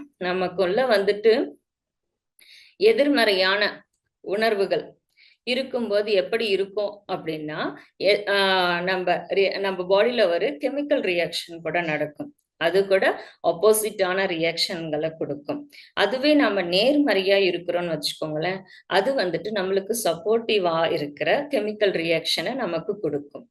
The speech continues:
So, நாம எந்த எண்ணங்களோட இருக்கிறோமோ, எப்படிப்பட்ட அக்செப்டன்ஸ்ல இருக்கிறோமோ, அதை பொறுத்து நம்மளுடைய கெமிக்கல் ரியாக்ஷன் நம்ம பாடியில நடக்கும். இது ரொம்ப முக்கியமானது. இன்னும் உங்களுக்கு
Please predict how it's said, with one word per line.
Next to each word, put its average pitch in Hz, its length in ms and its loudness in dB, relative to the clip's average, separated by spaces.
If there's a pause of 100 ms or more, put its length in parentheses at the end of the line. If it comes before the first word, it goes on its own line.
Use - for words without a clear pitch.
(100)
So, - 220 -6 (440)
நாம 185 280 0 (380)
எந்த 185 440 4
எண்ணங்களோட 180 720 0 (140)
இருக்கிறோமோ, 156 540 -4 (440)
எப்படிப்பட்ட 262 580 -2
அக்செப்டன்ஸ்ல 185 800 -4 (120)
இருக்கிறோமோ, 165 460 -2 (360)
அதை 156 320 0
பொறுத்து 160 540 -2 (320)
நம்மளுடைய 165 480 -2 (160)
கெமிக்கல் 165 460 0 (100)
ரியாக்ஷன் 151 460 -2
நம்ம 151 160 -2 (120)
பாடியில 147 480 -2 (100)
நடக்கும். 147 440 -6 (680)
இது 220 160 0
ரொம்ப 170 300 0 (240)
முக்கியமானது. 170 840 -4 (280)
இன்னும் 330 340 2
உங்களுக்கு 226 440 2